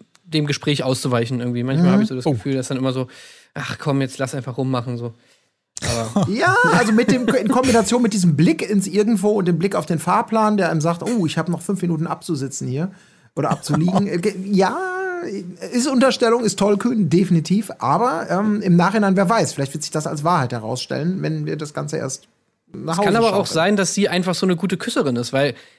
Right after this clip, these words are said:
Speaker 1: also auch bei dem Date mit, äh, Steffi in dem Salzbergwerk, da ist mir auch schon so aufgefallen, dass er die ganze Zeit so auf den Kuss geiert, so nach dem Motto: so,
Speaker 2: Mhm.
Speaker 1: Mann, dann hältst du endlich die,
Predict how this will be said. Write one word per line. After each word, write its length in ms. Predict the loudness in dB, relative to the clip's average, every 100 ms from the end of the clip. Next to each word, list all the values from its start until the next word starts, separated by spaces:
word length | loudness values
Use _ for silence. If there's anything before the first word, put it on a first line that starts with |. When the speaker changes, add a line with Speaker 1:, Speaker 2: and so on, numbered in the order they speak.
| _
Speaker 1:
also 320 | -2 -2 0
auch 200 | 0 0
bei 120 | 0
dem 240 | 2 2 2
Date 340 | 2 2 2
mit, 220 | -2 -2 -2
äh, 160 | -2
Steffi 420 | 0 -2 -2 -2 -2
in 220 | 0 0
dem 560 | 2 2 2 2 2 2
Salzbergwerk, 800 | 0 0 0 -2 2 0 0 -6 _ _ _ _
da 100 | -2
ist 100 | 2
mir 180 | 2 2
auch 120 | 0
schon 180 | 2 0
so 80 | 0
aufgefallen, 500 | -2 -2 -2 -2 0
dass 140 | 0
er 80 | -2
die 140 | -2
ganze 240 | 0 -2 0
Zeit 160 | -2
so 80 | -2
auf 80 | -2
den 160 | -2
Kuss 260 | 0 -2 -2
geiert, 320 | -2 -2 -4
so 80 | -2
nach 140 | -2
dem 140 | 0 -4
Motto: 200 | -2 0
so, 80 | 6
Speaker 2:
Mhm. 100 | 6
Speaker 1:
Mann, 180 | 6
dann 160 | 4 0
hältst 260 | -2 -2 -4
du 40 |
endlich 200 | -4 -4
die, 240 | -2 -2